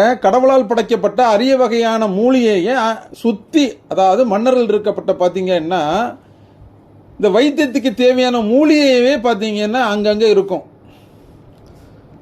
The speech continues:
அதாவது அந்தப்புறம்னு ஒண்ணு இருந்துச்சு அப்படின்னா, அந்த இடத்துல ஒரு நாழிக்கிணறு ஒண்ணு வச்சிருப்பாரு.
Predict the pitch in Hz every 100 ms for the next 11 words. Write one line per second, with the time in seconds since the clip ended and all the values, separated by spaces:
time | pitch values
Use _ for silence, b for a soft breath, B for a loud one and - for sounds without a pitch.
0 | - - - - 185 240 254 277 202 262
1 | 269 285 285 269 240 226 214 240 247 233
2 | 190 180 170 185 254 277 226 214 214 254
3 | 269 247 214 190 233 277 196 247 240 214
4 | 196 180 170 202 196 165 160